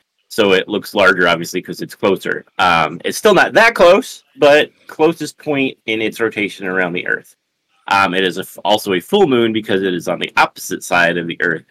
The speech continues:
from the sun. So the sun is shining on it directly, basically, and making it full. So the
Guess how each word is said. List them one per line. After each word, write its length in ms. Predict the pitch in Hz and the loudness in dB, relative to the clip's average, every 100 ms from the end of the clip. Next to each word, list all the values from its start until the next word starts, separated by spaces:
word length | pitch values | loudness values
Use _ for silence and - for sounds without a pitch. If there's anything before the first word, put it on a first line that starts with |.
| _ | _
from 140 | - 85 - | -12 -10 -10
the 60 | |
sun. 480 | - 120 123 117 120 _ _ _ | -4 2 2 0 -6 _ _ _
So 160 | - 87 | -8 -6
the 60 | |
sun 400 | 82 104 98 95 98 | -4 -2 0 -2 -2
is 840 | 90 87 87 82 80 82 - - _ _ _ _ _ _ _ _ _ _ _ _ _ _ - | -2 0 -2 -4 -8 -10 -16 -20 _ _ _ _ _ _ _ _ _ _ _ _ _ _ -10
shining 440 | - 104 98 90 | 0 2 2 0
on 220 | 92 90 | 0 0
it 100 | 82 | 0
directly, 440 | 92 92 85 - 87 | -4 -2 -2 -2 -6
basically, 540 | 85 85 82 87 85 | -6 -6 -10 -8 -6
and 120 | 80 | -6
making 400 | 82 80 78 82 | -8 -8 -10 -14
it 160 | 80 - | -10 -10
full. 400 | _ 90 82 - | _ -4 -4 -4
So 180 | - 95 | -10 -6
the 120 | 82 | -4